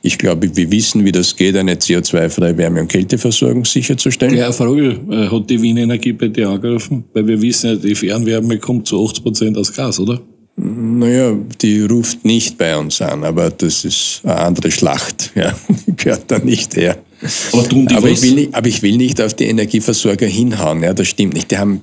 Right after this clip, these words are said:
Speaker 1: die, durch die Bank haben die ein Strukturproblem, weil die über die Fernwärme Hochtemperatur verschicken. Das Problem bei der Hochtemperatur ist und bleibt,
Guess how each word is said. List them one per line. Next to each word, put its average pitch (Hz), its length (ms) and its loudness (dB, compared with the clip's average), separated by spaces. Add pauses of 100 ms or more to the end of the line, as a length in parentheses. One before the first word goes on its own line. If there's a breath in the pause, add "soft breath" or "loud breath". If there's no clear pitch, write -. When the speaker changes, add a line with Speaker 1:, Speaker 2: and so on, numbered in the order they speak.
Speaker 1:
die, - 60 -8 (360 loud breath)
durch 143 280 2
die - 100 0
Bank 98 380 -2
haben 98 320 0
die 113 160 0
ein 95 140 0
Strukturproblem, 120 920 0
weil 92 160 0
die 101 100 2
über 95 160 0
die - 100 0
Fernwärme 104 640 2
Hochtemperatur 82 1000 -2 (240)
verschicken. - 680 -2 (540 loud breath)
Das - 100 -6
Problem 131 540 0
bei 165 100 2
der 143 140 2
Hochtemperatur 107 1000 0
ist 123 340 0
und 101 160 0
bleibt, - 640 -4